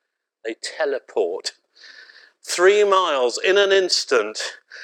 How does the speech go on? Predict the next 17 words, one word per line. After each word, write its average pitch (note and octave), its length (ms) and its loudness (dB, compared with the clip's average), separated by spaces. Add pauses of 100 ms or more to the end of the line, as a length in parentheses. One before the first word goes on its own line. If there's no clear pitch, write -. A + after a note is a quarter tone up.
(140)
showing F#3+ 440 0
that F#3 180 -6
Jesus G3+ 500 0
doesn't G3+ 360 0
just E3+ 300 -2
get E3+ 180 2
us D#3+ 220 -6
through G#3 280 2
the D#3 100 -4
storm, G#2+ 640 -4 (320)
sometimes C#3 840 -4 (100)
he G3 100 0
completely E3+ 800 -4
removes A#2+ 600 -6
us G#2+ 220 -8
from G#2+ 320 -12
it. A2 140 -14